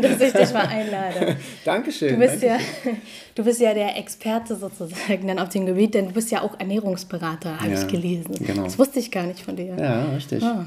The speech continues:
Speaker 2: Ja, ja,
Speaker 1: also
Speaker 2: alles gehört dazu.
Speaker 1: <laughs> Ge-, ja, das stimmt, das gehört dazu.
Speaker 2: Ja.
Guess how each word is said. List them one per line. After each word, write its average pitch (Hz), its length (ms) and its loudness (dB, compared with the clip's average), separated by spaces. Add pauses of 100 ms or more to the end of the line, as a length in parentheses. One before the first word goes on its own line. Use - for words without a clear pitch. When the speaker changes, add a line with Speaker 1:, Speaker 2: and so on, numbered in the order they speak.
(140)
Speaker 2:
Ja, 151 120 2
ja, 131 100 4
Speaker 1:
also 180 260 2
Speaker 2:
alles 135 240 2
gehört 104 240 -4
dazu. - 220 4 (220)
Speaker 1:
<laughs> - 260 -8
Ge-, 233 200 4
ja, 233 220 2
das 220 160 -4
stimmt, 175 220 -6
das 180 120 -10
gehört 185 280 -14
dazu. 175 160 -12 (100)
Speaker 2:
Ja. 220 80 -4